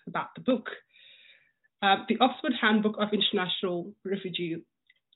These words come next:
Handbook of International Refugee Law is part of the Oxford University Press, uh, Press Handbook series. Each handbook is an authoritative collection of original research which critically examine the progress and the direction of scholarly debate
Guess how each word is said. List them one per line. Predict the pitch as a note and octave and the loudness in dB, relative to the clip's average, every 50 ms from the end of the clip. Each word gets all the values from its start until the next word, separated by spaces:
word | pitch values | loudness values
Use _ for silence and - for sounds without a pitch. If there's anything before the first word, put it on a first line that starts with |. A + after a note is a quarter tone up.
| - - | -4 2
Handbook | A#3 A3+ A3+ A3+ A3 A3 | 2 4 6 4 2 2
of | G3+ | 0
International | G#3+ F#3 - - G3+ F#3 F3+ - F#3 E3+ | -2 -2 0 -2 -2 0 0 -2 -2 -4
Refugee | F3+ E3+ E3+ E3+ F#3 F3+ | -4 -4 -4 -2 0 0
Law | F3 F3 F3 F3 E3 - - | 2 4 2 2 2 0 -4
is | E3 F3 - _ - | -6 -6 -10 _ 2
part | - A3+ A#3+ B3 | 4 4 6 6
of | A#3+ A#3 | 2 2
the | - G3+ - | 0 0 -2
Oxford | - F3+ - - - - G3+ F#3+ | -2 -8 -8 -8 -2 -2 0 0
University | G3 F#3+ F3+ E3+ F3 F3 E3+ _ - F3 E3+ E3+ | 0 -2 0 0 -2 -2 -2 _ -4 -6 -6 -4
Press, | - F#3 F3 F3 E3+ - - - - - - _ _ _ _ _ _ - | -4 -4 -4 -4 -4 -10 -20 -20 -20 -20 -20 _ _ _ _ _ _ -4
uh, | F3+ F3+ F3 - | -4 -4 -4 0
Press | - G3+ G3+ - - | 0 0 0 0 -4
Handbook | F#3+ F#3 F#3 E3+ D#3+ D#3+ - - | -2 -2 -2 -4 -6 -14 -4 2
series. | - G#3 F3+ E3 B2 B2 - _ _ _ _ _ - - - - - - _ _ - | 4 4 4 2 -4 -10 -14 _ _ _ _ _ -20 -20 -20 -20 -20 -20 _ _ 2
Each | C#4+ A#3 A#3 - | 2 2 2 2
handbook | - A3+ A3 A3 G#3 G3+ E3 - - - - | 4 4 4 4 2 -2 -4 -6 -8 -4 2
is | - G#3 G3+ G3 - | 4 4 4 4 2
an | F#3+ F#3+ F3 E3+ - _ | 0 -2 -2 -2 -4 _
authoritative | G3 - - A#3+ A#3 A3 G#3+ - G#3+ G3 G3 - G#3 G3+ - | -6 -4 0 2 2 2 4 2 0 -2 2 0 -2 -2 -2
collection | - F#3 F3 G#3+ A3 - - - A#3+ A#3 A3+ A3+ G#3+ G#3+ G3 | -6 0 0 0 0 0 0 4 6 8 8 8 6 4 -2
of | G3 F3 | -2 2
original | F#3+ G3 F#3+ - F#3+ F#3+ F3 | 2 0 2 2 0 0 2
research | F3 G3+ A3+ A3+ - - A3+ G#3+ G#3+ - - - _ _ | 2 2 2 2 0 0 0 0 0 -4 -10 -12 _ _
which | - F#3+ F#3 - | -6 -6 -6 -6
critically | - - C#4 A#3+ C#4 - D4 C#4 B3 | -2 -2 0 0 0 0 2 4 4
examine | G#3+ F#3+ F3+ G3 F3+ F3+ F#3+ F#3+ F3+ F#3 G3 - - | 2 4 2 0 2 2 4 2 2 2 0 -4 -12
the | - | -12
progress | - - A3+ A3+ G#3+ - G3+ G3 G3 - - _ | -2 0 0 0 2 2 2 0 0 -2 -10 _
and | G3+ F#3 F3+ | -8 -6 -4
the | F3+ | -2
direction | E3+ F3+ F3 F3+ F#3 F#3 F3+ - - F#3 F#3 F3+ E3+ - | -2 -2 -2 0 0 0 2 0 0 0 -2 -4 -4 -6
of | F3+ - - | -8 -8 -10
scholarly | _ - F#3+ F#3 F#3 F3 F3+ F3 | _ -4 -4 -2 -2 -4 -4 -4
debate | E3+ F3 E3+ F3 E3+ E3 E3 - | -4 -4 -4 -2 -2 -2 -4 -6